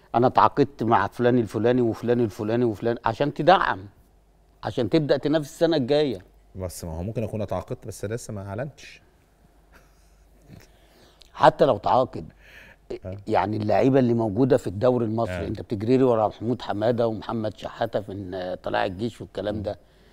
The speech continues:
Speaker 2: مم.
Speaker 1: النادي الاهلي راح يجيب مين؟
Speaker 2: امام عاشور.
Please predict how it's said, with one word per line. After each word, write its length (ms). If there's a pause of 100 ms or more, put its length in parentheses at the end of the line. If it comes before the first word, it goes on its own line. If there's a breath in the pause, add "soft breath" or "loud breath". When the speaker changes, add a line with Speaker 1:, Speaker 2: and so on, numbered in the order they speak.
Speaker 2:
مم. 220 (760)
Speaker 1:
النادي 280
الاهلي 300
راح 200
يجيب 280
مين؟ 260 (680)
Speaker 2:
امام 220
عاشور. 420